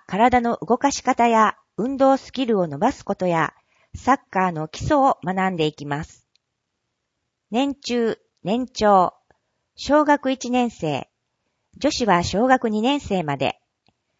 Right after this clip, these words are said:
公文武和先生。金曜日午後四時から五時。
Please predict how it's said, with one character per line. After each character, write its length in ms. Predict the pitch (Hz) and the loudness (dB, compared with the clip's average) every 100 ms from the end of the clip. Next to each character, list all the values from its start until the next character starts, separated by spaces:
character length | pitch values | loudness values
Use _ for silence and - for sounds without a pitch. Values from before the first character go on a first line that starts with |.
| _ _ _ _ | _ _ _ _
公 120 | - | -6
文 240 | 294 269 190 | -2 0 -2
武 260 | 165 233 233 | -4 -2 0
和 120 | 202 | 0
先 340 | 175 - 160 | -2 -6 -8
生。 400 | - 156 139 - _ _ _ _ _ _ _ _ _ _ | -8 -6 -4 -6 _ _ _ _ _ _ _ _ _ _
金 280 | - 269 269 | -8 -4 0
曜 240 | 262 226 | 2 2
日 240 | 156 147 - | 0 -6 -8
午 140 | 165 269 | -4 2
後 120 | 208 | 2
四 160 | 190 220 | 2 0
時 140 | 214 | -2
か 160 | - 151 | -4 -4
ら 140 | 131 | -4
五 180 | 120 185 | -2 -2
時。 200 | 151 | -4